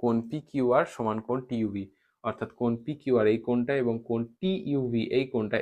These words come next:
এই কোণ দুটো পরস্পর সমান, এটা হয়ে গেল প্রমাণিত। তাহলে একটা প্রমাণ আমরা করলাম যে কোণ দুটো পরস্পর সমান, এটা প্রমাণ করতে বলেছে, এটা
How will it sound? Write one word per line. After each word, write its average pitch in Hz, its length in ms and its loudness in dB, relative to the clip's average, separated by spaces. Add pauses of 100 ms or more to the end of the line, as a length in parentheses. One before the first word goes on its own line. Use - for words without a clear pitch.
এই 131 140 -4
কোণ 123 160 -2
দুটো 127 220 0
পরস্পর 113 360 0 (480)
সমান, 135 400 0
এটা 127 180 2
হয়ে 107 180 6
গেল 98 100 6 (120)
প্রমাণিত। 95 320 -4 (520)
তাহলে 120 240 2
একটা 135 200 -2
প্রমাণ 139 240 2
আমরা 139 220 -2
করলাম 139 340 2
যে 139 60 -2 (260)
কোণ 123 180 0
দুটো 127 140 -2 (100)
পরস্পর 120 400 0
সমান, 127 260 -4
এটা 127 200 -4
প্রমাণ 127 200 0 (100)
করতে 131 280 -8
বলেছে, 131 280 -4 (480)
এটা 131 120 -4